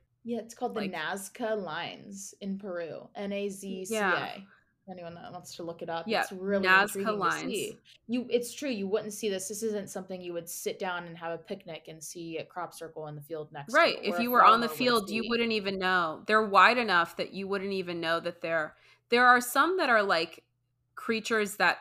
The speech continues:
Speaker 2: I've never seen
Speaker 1: Like the
Speaker 2: before.
Speaker 1: bird with the long beak and, like, the multiple wings.
Speaker 2: So if you look on the third row of the image s-,
Speaker 1: Mm-hmm.
Speaker 2: link and you see the first one on the left.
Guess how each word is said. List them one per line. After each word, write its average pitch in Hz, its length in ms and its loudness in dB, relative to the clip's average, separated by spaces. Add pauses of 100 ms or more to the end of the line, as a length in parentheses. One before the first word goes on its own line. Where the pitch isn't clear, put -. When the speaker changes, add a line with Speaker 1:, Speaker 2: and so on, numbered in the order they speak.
Speaker 2:
I've 151 260 4
never 233 300 -4
seen 262 300 -6
Speaker 1:
Like 254 60 -6
the 269 60 -2
Speaker 2:
before. 262 440 0
Speaker 1:
bird 208 440 -2
with 226 140 -10
the 202 80 -6
long 190 300 -6
beak 185 280 -10
and, 202 100 -8
like, 180 200 -12
the 185 80 -12
multiple 175 580 -14
wings. 170 600 -10
Speaker 2:
So 220 340 0
if 214 120 -6
you 226 100 -4
look 220 180 -2
on 240 100 0
the 233 80 0
third 196 480 0
row 175 420 2
of 180 220 -6
the - 180 -4
image 175 260 -6
s-, - 180 -16 (580)
Speaker 1:
Mm-hmm. 226 120 -6
Speaker 2:
link 208 320 -4 (840)
and 202 140 -2
you 202 80 -2
see 202 120 -6
the 196 100 -2
first 190 340 0
one 190 140 -2
on 190 100 -2
the 180 80 -4
left. 175 440 -4